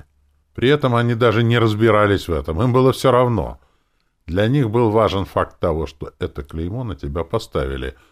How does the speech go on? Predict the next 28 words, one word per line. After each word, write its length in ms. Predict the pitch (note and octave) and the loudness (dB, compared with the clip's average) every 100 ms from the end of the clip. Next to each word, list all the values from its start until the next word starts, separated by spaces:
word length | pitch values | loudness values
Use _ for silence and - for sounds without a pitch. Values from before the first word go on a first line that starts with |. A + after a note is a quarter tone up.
| _ _ _ _ - | _ _ _ _ -8
и 100 | B2 | -4
никто 400 | C#3 C#3 - E2 | -4 -6 -6 -6
при 180 | F2 F2 | -2 -4
этом 300 | D#2 D2+ D#2 | -2 -6 -8
не 80 | |
вспоминал 680 | D2+ - - D#2+ D#2+ D#2+ C2+ | -10 -12 -10 -8 -6 -6 -8
о 40 | B1 | -8
словах 420 | - D#2+ B1 - | -6 -4 -6 -8
самого 480 | - C2+ C2+ C#2+ B1+ | -10 -8 -8 -10 -8
вождя 380 | D2 - D2 | -10 -8 -12
пролетариата. 880 | - C#2 B1+ D2 E2+ C#2 A1+ - A#1+ _ _ _ _ _ _ - | -10 -10 -10 -10 -10 -8 -10 -12 -16 _ _ _ _ _ _ -2
А 120 | G#2 | 0
ведь 280 | G2 G2+ E3+ | 0 -2 -4
он, 100 | D#3+ | -4
когда 340 | B2 D#2 E2+ | -4 -4 -4
сказал 640 | E2 F#2+ F2 F2+ D#2+ - _ | -4 -4 -2 -2 -4 -8 _
со 160 | - D#2 | -14 -10
своим 360 | - F2 E2 | -4 -4 -4
знаменитым 680 | C#2+ D#2+ D#2+ D#2+ D2 C#2+ C#2+ | -6 -8 -8 -6 -8 -8 -8
акцентом 560 | D#2 - D#2 C2+ D#2 D#2 | -8 -8 -8 -8 -6 -6
о 80 | E2 | -6
том, 220 | D#2+ C#2 | -6 -8
что 180 | - D#2+ | -6 -6
дети 360 | F2 E2+ - | -2 -4 -4
за 260 | B1+ C#2+ D#2 | -8 -6 -6
отцов 400 | - - - - | -6 -8 -10 -8
не 60 | |
отвечают, 840 | D2+ D2+ F#2 A2+ - B1 A1 - | -10 -8 -10 -10 -8 -10 -10 -14